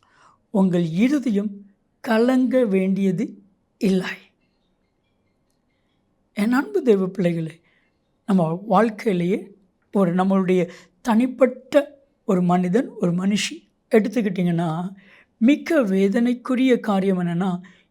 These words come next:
இருதயம் கலங்குகிறது. இருதயம் கலங்கும் பொழுது அவங்களுடைய முகம் மாறுகிறது, அவங்களுடைய செயல்கள் மாறுகிறது, அவங்களுடைய தோரணை மாறுகிறது, அவங்களுடைய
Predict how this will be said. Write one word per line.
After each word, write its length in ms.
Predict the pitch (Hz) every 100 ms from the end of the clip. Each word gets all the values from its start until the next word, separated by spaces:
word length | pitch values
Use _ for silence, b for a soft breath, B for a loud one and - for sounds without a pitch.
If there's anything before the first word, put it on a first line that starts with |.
| -
இருதயம் 680 | 202 240 254 214 196 214 202
கலங்குகிறது. 960 | 208 180 180 175 165 170 170 151 180 - _ _ _ _ _ _ _ _ _ _ _ _ _
இருதயம் 600 | 240 294 311 277 233 190
கலங்கும் 500 | 196 196 214 226 196
பொழுது 560 | 175 165 175 214 190 B B B B -
அவங்களுடைய 560 | 262 285 233 202 185
முகம் 340 | 185 202 226 214
மாறுகிறது, 840 | 185 175 175 165 170 170 165 190 - _ _ _ _ b b b b -
அவங்களுடைய 480 | 269 269 233 220
செயல்கள் 580 | 202 - 226 214 208 196
மாறுகிறது, 880 | 175 170 180 196 185 190 180 190 - b b b b _ -
அவங்களுடைய 760 | 262 277 254 220 208 196 196 226
தோரணை 560 | 220 226 220 202 185
மாறுகிறது, 840 | 175 175 190 196 202 208 208 202 B B B B -
அவங்களுடைய 540 | 214 214 196 196 180